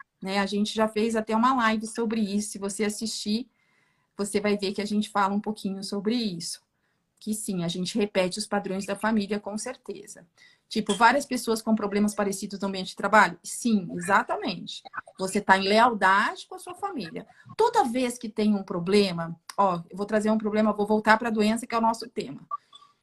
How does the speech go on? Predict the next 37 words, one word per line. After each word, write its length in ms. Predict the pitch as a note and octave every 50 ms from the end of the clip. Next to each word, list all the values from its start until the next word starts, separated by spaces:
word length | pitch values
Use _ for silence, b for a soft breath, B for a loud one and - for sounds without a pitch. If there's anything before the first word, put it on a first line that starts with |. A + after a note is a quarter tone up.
| B _ -
É, 320 | - F#3+ F#3+ F#3+ F#3+ F#3+ F#3 F3+ F3
essa 160 | G3 - A#3
semana 500 | A3 - A#3 A3+ A3 A3+ B3 C4 C4+ B3+
a 20 | A#3
gente 240 | A#3 A3+ A3 -
tem 120 | - A3+ A3
uma 100 | A3 G#3
colaboradora 680 | - A3 G#3+ G#3 G3+ G3+ G3 G3 F#3+ F#3+ F#3+ F#3+ F#3+
nossa 680 | F#3 F3+ F3 F3+ G3 G#3 A3+ B3 B3+ - - C#4 C#4+ C#4 C#4 - - _ - - b b b b b b _ -
que 120 | - A3
tá 160 | - A3+ A3
com 120 | A3 B3 A#3
problema. 520 | A#3 B3 A#3 G#3+ G#3 G3+ G3+ A3 A3+ A3+
É 20 |
a 40 | A3+
segunda 380 | A3+ A#3+ A3 A3 C#4+ F4+ F4+ D#4
vez 380 | B3 A3 A#3 B3 C4 C#4+ C#4
que 80 | - -
ela 160 | C4+ C4 B3+
tá 260 | B3+ - B3+ B3+ C#4
com 200 | C4+ - C4 C4
qua-, 160 | - - - -
ela 160 | - A3+ A#3
tá 140 | A#3 B3+ B3
quase 320 | - C#4+ C#4+ D4+ - -
perdendo 420 | - E4+ E4 C#4 B3 C#4 C#4 C4 C#4
um 60 | C#4
bebê. 320 | C#4 D4+ D4 A#3 - - -
Ela 180 | F#3 F3 F3
já 140 | F#3 G#3+ A3
perdeu 420 | A3+ - C4 A#3+ G#3+ A3+ A3+ G3+ F#3+
um 340 | F#3 F#3 F#3 G3+ G#3+ B3+ D4+ - - - - _ _ -
e 120 | - G#3+ G#3+
tá 160 | G#3+ G3 G#3+
com 160 | - A3 A3
sangramento 600 | G#3+ A3 G#3+ G#3+ G#3+ G3+ G3+ G3+ G3+ A3 A3 - A3+
novamente. 800 | A3+ A#3 B3+ E4 F4+ G4+ G4+ G4+ D#4+ G#3+ - - - - -